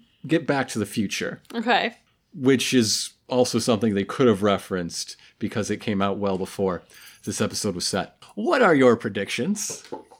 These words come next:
Speaker 2: So, so Penelope was being groomed
Speaker 1: Yes.
Speaker 2: to be Clifford's life partner.
Speaker 1: I like that they got the guy who played J J
Speaker 2: Mm-hmm.
Speaker 1: back to be young
Speaker 2: Mm-hmm.
Speaker 1: Clifford, too.
Speaker 2: Which is great. What if, though, it's like, it wasn't Clifford?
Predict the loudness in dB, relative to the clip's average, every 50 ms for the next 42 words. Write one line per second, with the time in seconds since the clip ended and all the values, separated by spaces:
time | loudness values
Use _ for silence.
0 | _ _ _ _ -12 -4 -2 -2 -2 0 0 0 0 0 -2 -4 _ -2 2 4
1 | 4 6 4 2 0 -2 -8 -8 -8 -8 -14 _ _ _ _ -6 -6 -6 -4 -2
2 | -2 0 0 0 2 2 2 2 2 -2 -8 -12 -12 -8 -2 -2 -2 -2 -2 -4
3 | -4 -4 -2 -2 -2 -4 -4 -6 -6 -6 -2 -2 -2 2 2 0 0 2 2 0
4 | 0 0 -2 -6 -4 -4 -4 -4 -8 -14 -14 -14 -18 -20 -20 _ -2 0 0 2
5 | 2 2 2 4 2 2 -2 -2 -4 0 2 2 2 2 2 0 0 0 -2 -4
6 | -4 -6 -4 0 2 2 4 4 2 0 0 0 0 0 0 -2 -6 0 2 2
7 | 4 4 2 2 0 -2 -2 -4 -8 -10 -8 -2 0 0 0 0 0 0 0 -2
8 | -2 -4 -10 -16 -18 _ -6 -4 -2 -2 -2 -2 0 0 0 2 0 -2 -2 -4
9 | -6 -6 -2 -2 0 0 2 2 2 2 0 0 2 2 2 2 2 2 0 0
10 | -2 0 2 2 2 2 0 -2 -4 -2 0 2 2 2 0 -6 _ _ _ _
11 | -10 -4 2 4 4 4 4 2 0 0 0 -2 -2 0 2 4 4 4 4 2
12 | 0 -2 -2 -2 -4 -4 -4 -4 0 2 4 4 4 4 0 -2 -10 -20 -20 _
13 | -2 -2 -2 0 2 2 2 2 2 -2 -4 -2 -2 -2 -2 -2 -2 -6 -6 -6
14 | -6